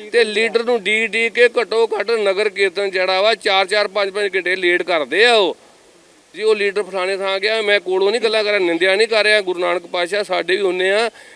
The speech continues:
ਕਿ ਅਸੀਂ ਇਹ ਸੁਨੇਹਾ ਦੇਣ ਆਏ ਆ ਕਿ ਇਹ ਪ੍ਰੋਗਰਾਮ ਨੂੰ ਬੰਦ ਕੀਤਾ ਜਾਵੇ, ਜਿਹੜਾ ਇਹ ਲੋਕ ਆਣ ਕੇ ਸਿਆਸੀ ਰੋਟੀਆਂ ਸੇਕਦੇ ਨੇ।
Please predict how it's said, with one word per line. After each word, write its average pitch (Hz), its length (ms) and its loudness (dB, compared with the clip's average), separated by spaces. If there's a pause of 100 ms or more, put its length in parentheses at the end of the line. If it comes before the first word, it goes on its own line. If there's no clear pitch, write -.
ਕਿ 208 100 -2
ਅਸੀਂ 214 200 -4
ਇਹ 220 220 2
ਸੁਨੇਹਾ 190 340 -4
ਦੇਣ 180 240 -2
ਆਏ 175 200 -2
ਆ 196 180 2
ਕਿ 214 100 -6
ਇਹ 202 240 4
ਪ੍ਰੋਗਰਾਮ 180 480 -2
ਨੂੰ 214 140 -2
ਬੰਦ 170 240 -2
ਕੀਤਾ 170 320 -4
ਜਾਵੇ, 180 280 0
ਜਿਹੜਾ 190 300 0 (300)
ਇਹ 202 120 -4
ਲੋਕ 190 260 0
ਆਣ 185 160 0
ਕੇ 214 140 -2
ਸਿਆਸੀ 196 380 -2
ਰੋਟੀਆਂ 170 380 -4
ਸੇਕਦੇ 175 300 -2
ਨੇ। 175 160 2